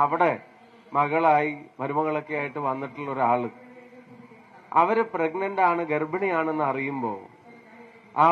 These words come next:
വീട്ടുകാരറിയുന്നതിന്റെ പുറകെ അതാദ്യം അറിയുന്നവർ ഈ ചേച്ചിമാരാണ് എന്നുള്ള കാര്യത്തിൽ ആർക്കെങ്കിലും സംശയമുണ്ട്? പിന്നെ ആ കാലയളവിലെ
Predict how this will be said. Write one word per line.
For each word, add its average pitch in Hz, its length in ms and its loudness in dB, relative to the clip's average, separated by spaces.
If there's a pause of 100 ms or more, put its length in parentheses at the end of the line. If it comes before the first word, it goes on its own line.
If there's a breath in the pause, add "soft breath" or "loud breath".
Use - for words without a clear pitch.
(100)
വീട്ടുകാരറിയുന്നതിന്റെ 175 1300 4
പുറകെ 160 440 4 (400)
അതാദ്യം 151 560 4 (260)
അറിയുന്നവർ 143 600 0
ഈ - 20 0 (140)
ചേച്ചിമാരാണ് 139 800 4 (140)
എന്നുള്ള 135 260 0
കാര്യത്തിൽ 135 320 0
ആർക്കെങ്കിലും 131 440 -4
സംശയമുണ്ട്? 123 460 -8 (1300)
പിന്നെ 233 360 4 (560)
ആ - 20 10 (200)
കാലയളവിലെ 196 720 6